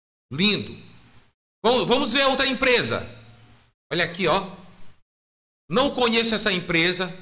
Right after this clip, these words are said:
Nunca ouvi falar. Vamos botar em gráfico de uma hora, de um dia. Nunca ouvi falar dessa empresa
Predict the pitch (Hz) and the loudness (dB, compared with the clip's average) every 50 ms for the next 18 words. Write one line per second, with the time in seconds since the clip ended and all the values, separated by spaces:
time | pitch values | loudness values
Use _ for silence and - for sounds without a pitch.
0 | - - - - - _ _ - 170 180 214 277 311 311 - - 247 226 214 185 | -20 -20 -20 -20 -20 _ _ -8 -4 -2 0 0 0 0 0 2 4 4 4 4
1 | 151 170 185 - - 185 170 156 147 139 139 151 175 180 170 - - - - - | 2 0 -4 -4 -2 0 0 0 2 0 0 0 -2 -2 -6 -10 -18 -20 -20 -12
2 | - 143 170 175 160 175 170 - 175 170 165 160 165 165 156 - 170 160 165 151 | -8 -6 -6 -4 -2 -4 -2 0 0 -2 0 0 -2 -2 -2 -4 -6 -6 -4 -2
3 | 151 156 165 185 190 156 104 92 98 - 101 139 156 139 120 120 202 220 175 104 | 0 0 2 2 2 0 -2 -4 -8 -10 -10 -8 -8 -6 -6 -2 0 0 0 -2
4 | - - - - - - - - - - - - - - _ _ - - - - | -4 -8 -14 -18 -20 -20 -20 -20 -20 -20 -20 -20 -20 -20 _ _ -16 -16 -16 -16
5 | - - - _ _ _ _ _ _ _ _ _ _ _ _ _ _ - 175 247 | -18 -20 -20 _ _ _ _ _ _ _ _ _ _ _ _ _ _ -4 0 2
6 | 294 311 - - 254 240 233 220 165 170 214 202 - - 190 170 156 151 156 180 | 2 2 2 2 4 4 6 4 4 2 0 0 0 0 2 2 2 2 2 2
7 | 202 180 151 139 143 - - 160 147 139 - - 139 139 165 190 170 214 202 | 0 -2 -2 -2 -2 0 0 0 -2 -4 -6 -4 -2 0 0 0 0 -2 -6